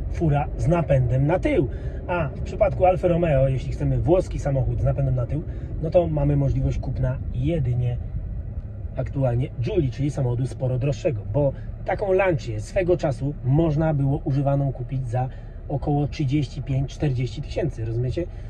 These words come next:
Za kawał takiej fury to jest naprawdę bardzo, bardzo mało. Jeszcze posłuchajmy, jak ten diesel harczy na zewnątrz.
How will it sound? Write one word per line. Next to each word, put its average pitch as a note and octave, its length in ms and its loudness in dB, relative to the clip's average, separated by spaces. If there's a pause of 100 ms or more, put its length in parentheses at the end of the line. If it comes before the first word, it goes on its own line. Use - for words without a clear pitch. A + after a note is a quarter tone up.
(200)
Za C3 220 4 (440)
kawał E3+ 300 2
takiej F3+ 320 -2
fury C3 260 0
to C#3 100 -2
jest C3+ 160 2
naprawdę C#3 720 4
bardzo, C3+ 520 2
bardzo A2+ 460 -2
mało. B2 400 0 (360)
Jeszcze D#3 240 -4
posłuchajmy, C#3+ 460 -2
jak B2 120 -4
ten A#2+ 140 -4 (140)
diesel B2 300 -4
harczy - 360 0
na A2+ 80 -2
zewnątrz. C3 360 -6